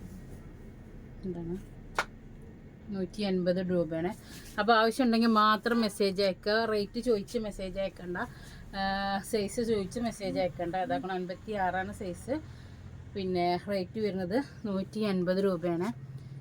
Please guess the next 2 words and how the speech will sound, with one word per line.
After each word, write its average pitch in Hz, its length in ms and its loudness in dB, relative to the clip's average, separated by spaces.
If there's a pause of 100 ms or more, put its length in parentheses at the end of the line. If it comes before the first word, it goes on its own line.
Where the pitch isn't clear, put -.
(260)
അപ്പോൾ 185 240 2 (1400)
ഇഷ്ടപ്പെട്ടാൽ 208 680 2